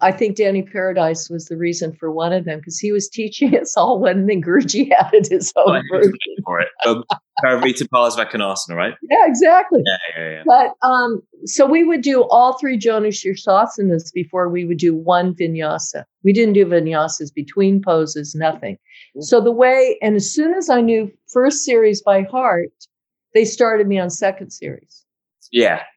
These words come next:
Speaker 2: yeah.
Speaker 1: So it, I love how I learned, because then for two years, when David and Nancy left to go to India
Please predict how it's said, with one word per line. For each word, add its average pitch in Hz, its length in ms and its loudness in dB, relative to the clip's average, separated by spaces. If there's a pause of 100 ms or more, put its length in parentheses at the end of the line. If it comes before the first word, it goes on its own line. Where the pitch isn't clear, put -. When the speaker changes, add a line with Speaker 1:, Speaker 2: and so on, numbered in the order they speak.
(100)
Speaker 2:
yeah. 104 120 0
Speaker 1:
So 208 340 4 (120)
it, 233 180 4 (420)
I 269 180 4
love 277 420 2
how 262 200 0
I 208 100 2
learned, 202 360 -2
because 202 360 -6
then 240 240 0
for 214 160 -8
two 285 320 -2
years, 220 680 2 (200)
when 202 120 0
David 233 320 4
and 240 240 -4
Nancy 214 380 -4
left 196 320 0
to 196 80 -10
go 175 280 0 (120)
to 170 420 0 (400)
India 208 680 2